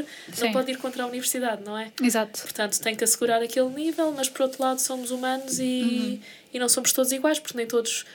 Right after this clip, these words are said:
Speaker 1: temos acesso ao, ao mesmo tipo de oportunidades. Portanto, é
Speaker 2: Eu imag-, eu, eu lembro-me, por exemplo,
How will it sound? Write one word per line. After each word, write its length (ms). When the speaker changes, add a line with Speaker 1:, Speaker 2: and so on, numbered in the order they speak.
Speaker 1:
temos 440
acesso 420
ao, 340
ao 40
mesmo 200
tipo 200
de 60
oportunidades. 640
Portanto, 380
é 260
Speaker 2:
Eu 140
imag-, 320
eu, 300
eu 160
lembro-me, 380
por 100
exemplo, 520